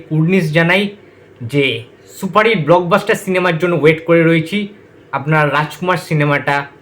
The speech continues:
ঈদুল ফেতায় রিলিজ করছে and অবশ্যই একটা গ্র্যান্ড রিলিজ হবে বলে আশা করছি and গ্র্যান্ড একটা বক্স অফিস কালেকশন দেবে and definitely রাজকুমার সিনেমাটা কিন্তু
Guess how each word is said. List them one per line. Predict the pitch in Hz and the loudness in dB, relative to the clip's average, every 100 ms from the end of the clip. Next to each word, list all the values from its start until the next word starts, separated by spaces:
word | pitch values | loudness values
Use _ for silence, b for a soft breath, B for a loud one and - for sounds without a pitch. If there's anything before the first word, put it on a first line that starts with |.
| - - - - 156 | -20 -20 -20 -2 2
ঈদুল | 196 170 | 4 4
ফেতায় | 165 151 151 143 | 2 2 0 2
রিলিজ | 147 143 151 | -2 -2 -4
করছে | 123 151 143 | -2 0 0
and | 147 - 165 | -2 0 2
অবশ্যই | 190 214 - 202 165 107 - - - - - - | 4 4 2 2 2 0 -10 -20 -20 -20 -20 -8
একটা | 143 131 | -4 -2
গ্র্যান্ড | 117 165 196 175 | 2 2 2 2
রিলিজ | 170 180 170 | 2 2 2
হবে | 165 160 | 2 2
বলে | 160 160 147 | 2 0 0
আশা | 156 160 | -4 -4
করছি | 156 - 151 | -4 -2 -2
and | 127 | -2
গ্র্যান্ড | 135 156 190 175 165 | -2 0 0 0 -2
একটা | - 139 | -2 -2
বক্স | 139 - 151 | -4 -6 -8
অফিস | 143 - | -8 -4
কালেকশন | 139 135 143 139 | -6 -4 -8 -6
দেবে | 139 160 170 B B 131 | -6 -6 -6 B B -2
and | 143 117 113 | -2 -2 2
definitely | 175 233 214 196 147 127 139 | 2 4 2 2 0 0 0
রাজকুমার | 151 - 151 156 | -2 -4 -4 -2
সিনেমাটা | 151 143 143 | -4 -2 -4
কিন্তু | 147 | -4